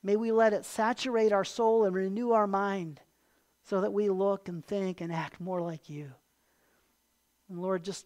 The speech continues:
may we not look at our Bible reading as a duty. May we see it as a desire. May we not look at it as an obligation, but may, may we see it as a privilege and a joy that we can open up the Scriptures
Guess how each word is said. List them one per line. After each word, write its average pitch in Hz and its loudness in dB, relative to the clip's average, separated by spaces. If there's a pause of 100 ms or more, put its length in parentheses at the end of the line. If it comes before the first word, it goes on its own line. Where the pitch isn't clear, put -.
may 196 -2
we 190 -2 (280)
not 196 4
look 196 -2
at 190 0
our 175 0 (200)
Bible 185 6
reading 190 0
as 175 -2
a 180 0
duty. 185 0
May 175 -2
we 180 -2 (240)
see 196 -2
it 175 2
as 175 0
a 175 -4
desire. 156 -6 (1600)
May 202 -2
we 208 2
not 214 2
look 214 0
at 214 4
it - 4
as 190 2
an 190 -2
obligation, 190 0
but 202 -4
may, 202 -4
may 196 -4
we 214 -4
see - -4
it 202 4
as 180 0
a 170 -4
privilege 214 -2
and 185 -2
a 180 -2
joy 185 2
that 175 -6
we 202 -4
can 175 -6 (300)
open 226 0
up 208 -2
the 202 -8
Scriptures - -6